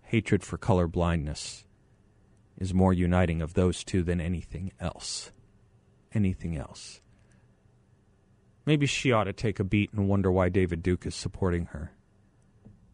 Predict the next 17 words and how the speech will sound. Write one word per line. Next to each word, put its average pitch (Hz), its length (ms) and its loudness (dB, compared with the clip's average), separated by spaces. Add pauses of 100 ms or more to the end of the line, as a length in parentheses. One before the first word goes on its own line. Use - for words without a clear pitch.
(960)
Maybe 101 300 2
it's - 180 -2
because - 600 -2 (420)
of 98 140 -4
what 101 180 0
she - 260 -2
and 95 140 0
he 92 160 -4
see 87 320 -4
the 80 120 -8
same, 80 500 -4 (260)
a 101 60 -4
down 104 300 2
market 98 320 0
view 104 220 2
of 92 100 0
America 95 640 0